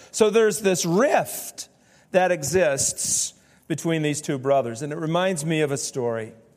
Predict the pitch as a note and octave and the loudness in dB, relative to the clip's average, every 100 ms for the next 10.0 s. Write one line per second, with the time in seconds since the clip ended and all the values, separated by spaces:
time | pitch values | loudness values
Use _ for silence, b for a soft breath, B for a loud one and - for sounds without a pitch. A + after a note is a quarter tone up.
0 | _ b b - A3 C#4 A3+ - A#3 A3 | _ b b -4 0 2 0 0 0 2
1 | F3 E3 F3+ E3 D3+ F3 D3 D#3 B2+ - | 0 0 -2 -2 -2 -4 -2 -4 -4 -6
2 | E2+ - - - - _ _ _ _ _ | -8 -6 -4 -6 -12 _ _ _ _ _
3 | b b b b b b b b b F3+ | b b b b b b b b b 0
4 | G#3+ G3 C4+ C#4 F3+ D3 - - _ _ | 2 2 2 4 2 0 -8 -20 _ _
5 | _ _ _ _ _ _ _ G#3 G#3 G3+ | _ _ _ _ _ _ _ 2 4 2
6 | E4 C#4 B3 A#3+ F#3+ G3 F#3 F3+ E3 D3+ | 2 4 4 4 4 2 4 2 0 -4
7 | - D3 E3 F#3 F#3 F3+ C3+ A2+ C#3+ - | -8 0 2 2 0 -4 -6 -8 -6 -8
8 | - - _ b b b b b b b | -8 -18 _ b b b b b b b
9 | b b b _ _ - A3 A3+ A3 F3+ | b b b _ _ -2 0 0 -2 -6